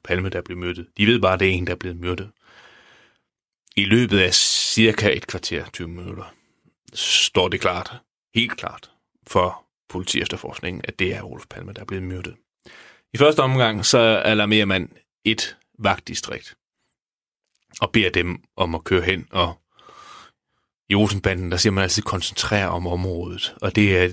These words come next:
det er det, de også gør i det tilfælde her. Der kommer en masse politibiler kørende, og man løber rundt i, i kvartererne og prøver at se, om man kan finde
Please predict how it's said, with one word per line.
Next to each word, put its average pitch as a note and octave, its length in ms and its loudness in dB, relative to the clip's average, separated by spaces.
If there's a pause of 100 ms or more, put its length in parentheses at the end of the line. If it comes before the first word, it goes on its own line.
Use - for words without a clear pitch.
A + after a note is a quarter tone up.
(140)
det A2 240 4
er G2+ 40 0
det, G#2+ 260 0
de G#2 160 -2
også F#2 200 2
gør F2+ 220 4
i F2+ 120 -2
det F2 180 -8
tilfælde F#2+ 400 -4
her. F#2 80 2
Der G2 120 -2
kommer G2 340 2
en F2+ 80 0
masse F2 240 -2
politibiler - 600 -10
kørende, G2+ 440 4 (600)
og F2 920 2 (2500)
man G2 160 4
løber F#2+ 220 2
rundt F2+ 600 2
i, F#2+ 260 -4
i G#2 100 -8
kvartererne F#2 480 0
og F2+ 60 -4
prøver F2+ 160 2
at - 40 0
se, G2+ 140 4
om F#2+ 60 2
man F2+ 200 -2
kan E2+ 240 -4 (1700)
finde F#2+ 460 0